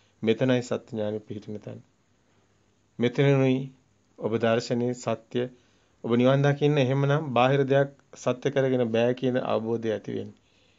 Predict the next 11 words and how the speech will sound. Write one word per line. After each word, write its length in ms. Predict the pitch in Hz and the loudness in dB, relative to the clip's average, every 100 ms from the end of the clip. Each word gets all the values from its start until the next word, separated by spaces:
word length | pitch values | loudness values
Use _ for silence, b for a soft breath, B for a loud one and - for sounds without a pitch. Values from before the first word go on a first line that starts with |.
| b b - | b b -2
ඒ 100 | 117 | 4
වගේම 340 | 123 131 135 147 147 b b b | 4 4 2 0 -4 b b b
නාමයාන්තේ 800 | 117 127 147 156 151 147 147 156 - - - | 0 2 4 4 4 2 0 -2 -2 -8 -20
සත්‍යයක් 560 | - 127 127 - 131 | -6 -4 -4 2 2
නෙමෙයි 360 | 123 117 139 151 | 4 2 2 0
කියන 220 | 147 127 120 | 0 0 0
තැන 200 | 117 127 | -2 0
අවබෝධය 480 | 113 113 117 113 | 0 2 0 0
ඇති 240 | 120 107 110 | -2 -2 -4
වෙන්න 200 | 113 110 | -6 -6
ඕනේ. 260 | 110 117 | -8 -12